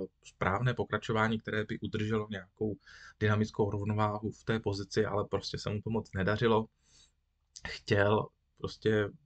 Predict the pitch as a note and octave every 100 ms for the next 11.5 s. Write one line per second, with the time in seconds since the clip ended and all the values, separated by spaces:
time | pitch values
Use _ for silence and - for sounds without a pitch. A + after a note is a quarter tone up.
0 | _ - G#2 A2 A2+ A2 A2 G#2 A2 A2
1 | G#2+ G#2 - - _ _ - A2 A2+ A2
2 | G2+ A2+ - - F#2+ F#2+ G#2+ G2+ - F2
3 | G2+ G2+ G2+ _ _ _ _ _ _ _
4 | _ F#2+ F#2+ F2+ - F#2+ - - F#2 F#2
5 | F#2+ G2 F#2 - - _ _ - F2+ F2
6 | G2 G2 G2+ G2+ - A2 G#2 - F2 G#2
7 | G#2 A2 _ _ _ _ A2 A2+ G#2+ F#2+
8 | G2+ F#2+ G#2 - F2+ F2+ - G2+ G2 -
9 | - G2 - - G2 G2+ F#2+ - _ _
10 | _ _ - F#2+ F#2 F2+ F2+ G2+ F#2 -
11 | - F#2 E2+ F#2